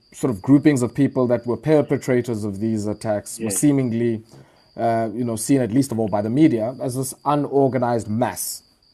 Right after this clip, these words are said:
Speaker 2: Right.
Speaker 1: Yet now, you, you even hear groups like the, you know, Mkhonto weSizwe Military Veterans Association in K Z N, uh,
Speaker 2: Mm.
Speaker 1: being seen to be party to some of, uh, this, uh, and similarly in other places, different groupings organizing themselves under different names.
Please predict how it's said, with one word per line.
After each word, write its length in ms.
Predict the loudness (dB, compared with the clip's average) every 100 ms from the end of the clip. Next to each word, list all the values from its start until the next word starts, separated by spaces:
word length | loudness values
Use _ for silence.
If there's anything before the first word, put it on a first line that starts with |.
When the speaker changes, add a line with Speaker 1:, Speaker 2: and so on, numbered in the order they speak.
| _ _ _ _ _
Speaker 2:
Right. 100 | 4
Speaker 1:
Yet 160 | 6 8
now, 540 | 10 10 8 4 -2 -4
you, 220 | -6 -4
you 220 | 0 2
even 240 | 4 4
hear 440 | 6 6 8 8 6
groups 360 | 4 2 2
like 240 | 2 2 2
the, 320 | 0 0 0
you 60 | -2
know, 80 | -4
Mkhonto 300 | 0 2 4
weSizwe 480 | 2 0 0 0 0
Military 360 | 0 0 0
Veterans 440 | 0 0 0 -4 -4
Association 840 | -2 -2 0 0 2 0 -4 -8
in 120 | -8
K 160 | -2 -2
Z 120 | 0
N, 260 | 0 -2 -4 -16 -20 _ _ 0
uh, 160 | 2
Speaker 2:
Mm. 40 | 4
Speaker 1:
being 120 | 2
seen 240 | 2 2 2
to 100 | 2
be 100 | 0
party 500 | 6 6 6 2 -2
to 140 | -2
some 240 | 0 2 2
of, 320 | -2 -6 -10
uh, 100 | -6
this, 500 | 0 0 0 -6 -16 _ _ _ _
uh, 40 | -2
and 520 | 2 4 2 2 0
similarly 440 | 2 4 6 4
in 80 | 4
other 180 | 4 2
places, 460 | 0 0 0 -2 0
different 460 | -2 0 -4 -4
groupings 420 | 0 0 0 -6 -2
organizing 600 | 0 2 2 2 0 -6
themselves 400 | -4 4 6 6
under 200 | 2 0
different 420 | -2 -4 -4 -2
names. 680 | 0 0 0 -6 -14 -16